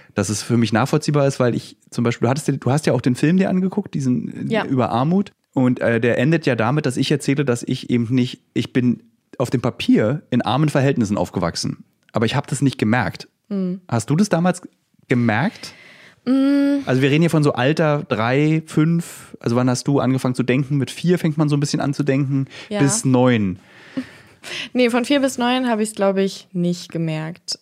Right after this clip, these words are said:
Speaker 2: Ähm, weil natürlich auch die Gegend, wo wir gelebt haben, war jetzt nicht wahnsinnig reich. Also
Speaker 1: Mhm.
Speaker 2: d-, da gab es keine reichen Leute. Ähm, die Grundschule, auf die ich gegangen bin, da gab es keine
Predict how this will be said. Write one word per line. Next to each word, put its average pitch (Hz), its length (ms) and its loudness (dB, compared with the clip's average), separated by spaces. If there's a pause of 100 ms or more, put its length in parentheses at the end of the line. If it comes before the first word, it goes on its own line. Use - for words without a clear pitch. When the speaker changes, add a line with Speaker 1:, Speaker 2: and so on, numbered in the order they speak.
Speaker 2:
Ähm, 185 420 0
weil 226 720 2 (400)
natürlich 196 640 -2
auch 190 360 0 (460)
die 190 100 -4
Gegend, 220 440 2
wo 190 160 4
wir 175 80 2
gelebt 180 420 -2
haben, 180 300 0
war 170 100 0
jetzt 170 320 -4
nicht 185 280 0 (680)
wahnsinnig 175 480 0
reich. 165 460 -6 (120)
Also 170 220 4
Speaker 1:
Mhm. 110 60 2
Speaker 2:
d-, 131 180 -2
da 170 120 0
gab 185 260 0
es - 160 -4
keine 165 300 2
reichen 156 280 -2
Leute. 151 500 -4 (460)
Ähm, 170 280 2
die 170 80 -2
Grundschule, 185 420 2
auf 175 80 -4
die 180 80 -4
ich 170 80 -4
gegangen 165 400 -2
bin, 160 180 0
da 160 120 0
gab 165 200 0
es - 140 -8
keine 165 460 -2